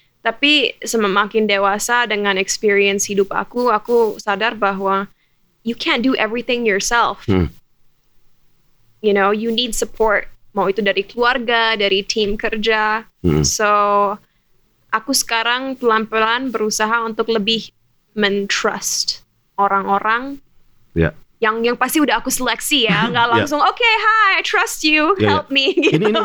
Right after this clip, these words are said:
Speaker 2: ini emang, emang bener sih, Cin. Eh,
Speaker 1: Ya.
Speaker 2: apa namanya,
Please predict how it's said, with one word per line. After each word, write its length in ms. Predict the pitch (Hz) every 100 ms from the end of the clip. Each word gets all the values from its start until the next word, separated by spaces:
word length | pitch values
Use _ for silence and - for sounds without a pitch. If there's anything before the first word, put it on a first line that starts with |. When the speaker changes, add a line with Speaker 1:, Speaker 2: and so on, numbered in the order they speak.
| 208
Speaker 2:
ini 120 | 202 233
emang, 200 | 196 175
emang 260 | 135 160 147
bener 240 | 135 135
sih, 260 | 101 87 -
Cin. 320 | 107 78 73
Eh, 60 | - _
Speaker 1:
Ya. 560 | 113 113 113 113 110 104
Speaker 2:
apa 160 | 107
namanya, 560 | 151 135 131 156 160